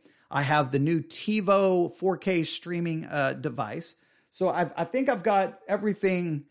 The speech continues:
Um, I, uh, Amazon, you name 'em, I have them, uh, because I love trying new technology. Now, for me, hands down, not even close, Apple Television, um, the Apple T V four K,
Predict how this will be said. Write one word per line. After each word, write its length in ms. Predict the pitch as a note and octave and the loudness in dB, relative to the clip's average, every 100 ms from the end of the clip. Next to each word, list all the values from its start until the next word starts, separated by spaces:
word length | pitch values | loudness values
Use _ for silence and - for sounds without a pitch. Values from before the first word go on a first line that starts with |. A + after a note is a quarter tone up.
| _ - | _ -4
Um, 220 | C#3 C3+ | -2 -2
I, 140 | C3+ - - - - | -8 -10 -18 -12 -6
uh, 220 | C3+ A#2+ - | -4 -4 0
Amazon, 720 | A#3+ A#3 F#3+ A3 G3+ G3+ G3 | 2 4 4 2 2 -2 -2
you 160 | A3+ C#4+ | 0 2
name 260 | B3 A#3 | 4 4
'em, 160 | G#3 F#3+ | 4 2
I 160 | F3 G3 | 2 2
have 320 | F#3 F#3 B2+ | 6 4 4
them, 240 | A#2 - - _ _ - | -6 -10 -16 _ _ -10
uh, 140 | C#3 C3+ | -4 -2
because 300 | E3+ G3 G3+ | 0 4 4
I 60 | |
love 280 | G3+ G#3+ G#3+ | 6 6 4
trying 420 | - F#3+ F#3+ G3 | 2 2 4 2
new 140 | D3+ F3 | 0 0
technology. 800 | D#3+ D#3+ F#3+ G#3 D3 A2 F2+ _ _ _ F3 | -2 -2 -2 0 -2 -4 -14 _ _ _ 0
Now, 260 | D3 A#2+ - | 0 0 -8
for 200 | - D#3+ | -2 0
me, 420 | D#3 C#3 F#3+ C#4 - _ _ | 2 2 2 -2 -6 _ _
hands 560 | - G3 A3+ E4 D4 D#3+ | -2 2 6 6 4 2
down, 260 | A3+ A#2+ - _ _ _ _ _ - | 2 2 -6 _ _ _ _ _ 0
not 340 | F3+ A3 C#4 | 2 6 6
even 260 | D#4 D#4+ D#4+ | 6 6 4
close, 540 | A#3+ F3+ - - - _ _ _ _ _ _ _ - | 2 0 0 -12 -20 _ _ _ _ _ _ _ 4
Apple 440 | G3 C4 C#4 D4+ | 6 6 4 0
Television, 840 | A3 C4 G#3 D3 A#2+ G#2+ G#2 A#2 C#3+ _ _ _ - | 4 4 4 2 -2 -8 -12 -14 -16 _ _ _ -6
um, 360 | C3+ C3 C3 - _ | -2 0 -2 -6 _
the 160 | C3+ - | -8 0
Apple 320 | E3 G3+ A#3+ | 2 2 0
T 200 | A#3+ A#3 | 0 -2
V 180 | A3 A3+ | 0 -2
four 300 | - G3+ G#3 | 0 0 0
K, 380 | - D#3+ C3 | 0 0 0